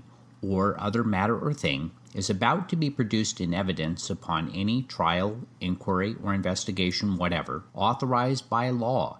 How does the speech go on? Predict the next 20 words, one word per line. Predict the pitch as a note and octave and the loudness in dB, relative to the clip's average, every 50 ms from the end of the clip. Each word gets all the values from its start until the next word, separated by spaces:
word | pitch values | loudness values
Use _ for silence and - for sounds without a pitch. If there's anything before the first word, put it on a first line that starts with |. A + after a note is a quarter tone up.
| - - - | -14 -4 2
willfully | A#2+ C3+ F3 F#3 F#3 - A#3 G#3+ G#3 G3 | 2 4 4 4 2 0 0 2 2 2
destroys | D#3+ E3 C#3+ - - - D3+ D3+ C#3+ D3 D#3 D#3 D3 - | 2 0 0 0 -2 0 0 2 2 4 2 2 2 0
or | A#2+ | -4
conceals | - - A2 G2+ - - B2+ C3 C3 C3+ B2 - | -2 -2 -2 0 0 2 2 2 2 2 0 -2
the | - F2+ | -4 -4
same | - - - D2+ C2+ B1+ B1 C#2+ C#2+ - - - - | -4 -2 -4 -4 -6 -6 -8 -10 -10 -14 -18 -10 -2
with | G#2 G#2+ G2 - | 0 0 0 0
intent | G2 F2 F2+ F2 - - D3 D3+ F3 - | 0 -2 -2 -2 -2 0 0 0 0 2
thereby | - E3 D#3+ D3+ C#3 - G#2+ G2+ G2+ G#2 G#2+ G#2 | 2 2 2 2 2 0 2 2 2 2 0 -2
to | G#2 - | -4 -8
prevent | - - - D2+ C#2 - A2+ C3 C#3+ C#3 | -8 -6 -6 -6 -2 0 2 2 2 2
it | - C#3 - - | 0 -2 -2 -2
from | - G#2+ G2 F2+ | -2 0 0 0
being | E2+ - C3 D3+ E3 D#3+ C3+ | 2 2 2 4 4 4 2
produced, | - - F2+ D2+ - B1 B1 - - - - - - - - - - - - - | 0 -2 -6 -6 -6 -6 -8 -6 -8 -8 -10 -10 -14 -20 -20 -20 -20 -20 -8 -2
is | - C3 A#2+ | 0 0 0
guilty | - - D3 C#3 - C#3+ C3+ | 2 0 0 0 2 0 0
of | A2+ - | 2 2
a | A2 | 2
misdemeanor. | A#2 A#2+ A#2+ - - - - C2+ C2 A#1+ - - | 2 2 2 0 0 -2 -2 -4 -4 -8 -10 -14